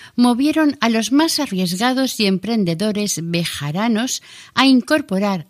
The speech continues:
en esta localidad salmantina en el mapa de la industria textil española y europea. Béjar, en el siglo dieciocho,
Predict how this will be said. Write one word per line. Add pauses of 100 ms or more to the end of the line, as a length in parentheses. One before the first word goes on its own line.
(140)
en
esta
localidad
salmantina (320)
en
el
mapa
de
la
industria
textil
española
y
europea. (1400)
Béjar, (300)
en
el
siglo
dieciocho,